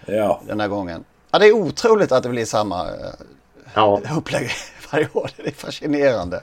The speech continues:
Speaker 3: Ja, det är det verkligen.
Speaker 2: Ja.
Speaker 3: Det är på Lindesberg man ska vara när man ska se, se de här derbyhästarna. Det är så.
Speaker 2: Helst på lunchen.
Speaker 3: Ja.
Speaker 1: Vi har inte nämnt Sprintermästarens namn än.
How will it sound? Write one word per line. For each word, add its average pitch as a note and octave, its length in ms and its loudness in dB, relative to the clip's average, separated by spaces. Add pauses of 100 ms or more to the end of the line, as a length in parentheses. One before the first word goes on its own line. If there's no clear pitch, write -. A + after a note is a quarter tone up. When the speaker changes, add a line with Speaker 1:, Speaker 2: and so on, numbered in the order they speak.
Speaker 3:
Ja, C3 160 8
det C#3 100 8
är C3+ 100 8
det B2 260 6
verkligen. C3 420 4
Speaker 2:
Ja. A#2 60 4
Speaker 3:
Det C3 120 6
är D3 40 8
på E3 100 4
Lindesberg F3+ 600 8
man C#3+ 140 6
ska C#3 180 4
vara C#3+ 220 6
när C3+ 60 2
man B2+ 120 2
ska B2+ 140 -4
se, A#2 380 0 (280)
se B2+ 260 2
de A#2 120 -2
här A#2 100 0
derbyhästarna. A2+ 800 0 (220)
Det B2 160 0
är C3 40 2
så. - 220 -8 (140)
Speaker 2:
Helst E3+ 420 6
på D3 60 0
lunchen. C3 400 0 (300)
Speaker 3:
Ja. - 160 -12
Speaker 1:
Vi A#2+ 100 6
har C#3+ 60 12
inte D3 180 8
nämnt D#3 340 8
Sprintermästarens C3+ 840 4
namn B2+ 480 2
än. D#2 280 -6